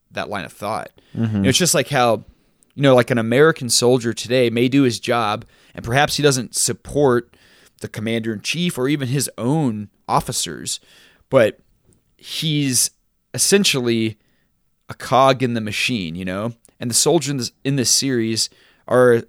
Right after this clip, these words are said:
Speaker 1: presented as having viewpoints that are counter to the views of Hitler. But ultimately, they're really in no position to protest any of the larger issues at hand. You know, most of the time, they really have no idea what's happening.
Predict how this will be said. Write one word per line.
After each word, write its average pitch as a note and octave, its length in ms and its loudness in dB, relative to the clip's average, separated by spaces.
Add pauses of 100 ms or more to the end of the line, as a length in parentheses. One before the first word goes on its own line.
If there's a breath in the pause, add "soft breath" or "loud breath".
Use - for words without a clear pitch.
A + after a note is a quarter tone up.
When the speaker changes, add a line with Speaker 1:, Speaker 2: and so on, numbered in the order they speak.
(200)
Speaker 1:
presented B2+ 460 -2
as A#2 120 -2
having C3 260 0
viewpoints A#2+ 460 -8
that A2+ 80 -4
are E2 80 -8
counter A2 600 -6 (260)
to - 80 -12
the A2+ 80 -4
views G#2+ 220 -4
of F#2+ 80 -12
Hitler. D#2+ 440 -8 (560 soft breath)
But B2 100 2
ultimately, C3+ 500 2
they're C3+ 280 4
really F3+ 300 4
in C3+ 80 0
no C3+ 140 4
position A#2 480 -2
to - 100 -12
protest G#2 640 -4
any A#2+ 180 -2
of A2 60 -4
the G#2+ 80 -6
larger A2 360 -2
issues A2 340 -6
at - 80 -12
hand. A2+ 480 -6 (340 soft breath)
You - 60 -10
know, A#2 80 0
most B2 280 2
of C#3+ 80 -2
the - 40 -10
time, A2+ 380 -2 (120)
they B2 180 2
really C3+ 260 2
have A2 100 0
no A2 140 -2
idea A2 200 -2
what's G2+ 160 -6
happening. G#2 540 -6